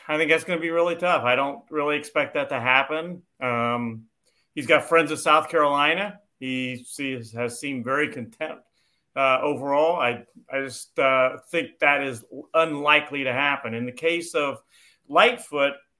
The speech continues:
um, they don't like at his school committed kids visiting elsewhere. And good for them. I think that's, you know, uh, an admirable position to have. Lightfoot is still committed to Miami,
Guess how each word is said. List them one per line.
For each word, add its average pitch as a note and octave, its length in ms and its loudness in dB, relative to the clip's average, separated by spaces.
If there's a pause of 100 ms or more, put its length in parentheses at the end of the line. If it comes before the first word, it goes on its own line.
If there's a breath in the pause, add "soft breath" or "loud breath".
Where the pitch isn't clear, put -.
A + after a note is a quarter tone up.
(280)
um, C#3 640 0 (800)
they G3 140 4
don't B3 200 2
like G3 540 0
at D#3 320 2
his D#3+ 320 -8
school D3+ 640 -6 (160)
committed D#3+ 400 0
kids E3 320 -4
visiting C#3 680 -6 (320)
elsewhere. B2+ 640 0 (160)
And D3 400 0
good F#3+ 160 2
for A3+ 160 2
them. G#3 260 2
I B2 120 2
think C3 160 -6
that's, - 420 -4
you D#3 80 -6
know, C3 220 -4 (440)
uh, C3 840 2 (420)
an - 120 -2
admirable E3 540 6
position D3+ 560 -8
to B2+ 100 -6
have. A#2+ 540 -2 (640 soft breath)
Lightfoot E3 400 4
is F3 160 0
still F#3 300 -4
committed F#3 360 -2
to E3 40 -10
Miami, D#3 640 0